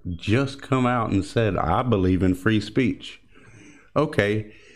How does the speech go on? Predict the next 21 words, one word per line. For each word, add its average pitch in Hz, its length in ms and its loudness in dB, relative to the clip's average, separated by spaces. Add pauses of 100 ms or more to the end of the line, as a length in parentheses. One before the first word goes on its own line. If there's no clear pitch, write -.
(120)
so 143 220 0
if 135 240 -2
you 156 140 4
really 160 420 2
believed 143 480 2
in 107 100 2
free 117 300 2
speech, 110 540 -2
you 113 160 2
wouldn't 117 340 2
be 101 120 2
taking 110 440 -2
people's 101 420 0 (640)
pages 107 480 0
down 82 540 -2 (1600)
for 98 640 -2 (160)
reporting 104 960 0 (720)
public, 135 680 -2 (360)
already 123 380 0
public 110 480 -2
information. 95 960 -2